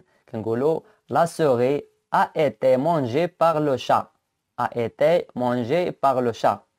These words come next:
أكلت من طرف القطة.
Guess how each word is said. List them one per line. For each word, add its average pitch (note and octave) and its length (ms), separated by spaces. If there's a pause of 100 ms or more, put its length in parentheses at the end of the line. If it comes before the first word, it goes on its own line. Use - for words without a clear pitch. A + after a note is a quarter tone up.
(300)
أكلت D#3 840
من A#2 260
طرف B2+ 560 (120)
القطة. D3 600